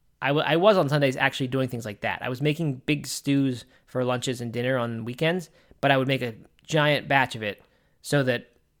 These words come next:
after that lunch or dinner, we would also have it in the freezer, then we could eat, eat it again the next month or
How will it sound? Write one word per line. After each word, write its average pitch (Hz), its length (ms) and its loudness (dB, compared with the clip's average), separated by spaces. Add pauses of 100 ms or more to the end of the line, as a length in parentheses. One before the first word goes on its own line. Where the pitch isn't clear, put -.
after 139 280 2
that 123 120 -2
lunch 120 160 -8
or 131 60 -8
dinner, 170 240 4
we 135 100 0
would 131 120 0
also 120 240 0
have 113 240 -2
it 110 120 -8 (320)
in 123 100 -8
the 113 60 -10
freezer, 127 320 0
then 117 80 -4
we 113 60 -8
could 110 100 -8
eat, 113 200 -10 (120)
eat 120 160 -14
it 117 60 -16
again 113 180 -8
the 131 80 -6
next 143 220 -6
month 92 240 -12
or 101 340 -18